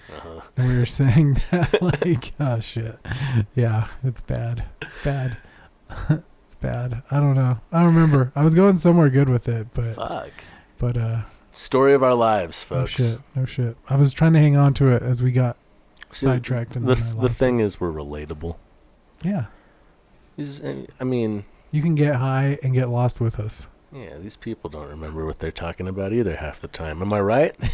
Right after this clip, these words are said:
Speaker 2: <laughs> You're just making it up as you go.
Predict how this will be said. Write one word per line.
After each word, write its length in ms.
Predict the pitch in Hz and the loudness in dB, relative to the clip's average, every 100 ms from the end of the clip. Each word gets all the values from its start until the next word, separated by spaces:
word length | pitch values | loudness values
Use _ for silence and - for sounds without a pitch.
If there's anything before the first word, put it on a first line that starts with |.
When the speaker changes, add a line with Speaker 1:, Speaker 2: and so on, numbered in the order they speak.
| - | 2
Speaker 2:
<laughs> 260 | 131 - 180 - 196 | 2 2 -2 -2 -4
You're 840 | - - - - - - - 151 | -8 -10 -20 -20 -20 -20 -8 -2
just 140 | 160 123 | 0 4
making 340 | 143 139 147 | 4 4 4
it 120 | 147 | 4
up 160 | 156 151 | 2 2
as 140 | 147 | 0
you 60 | 147 | 0
go. 380 | 170 160 123 | 0 0 0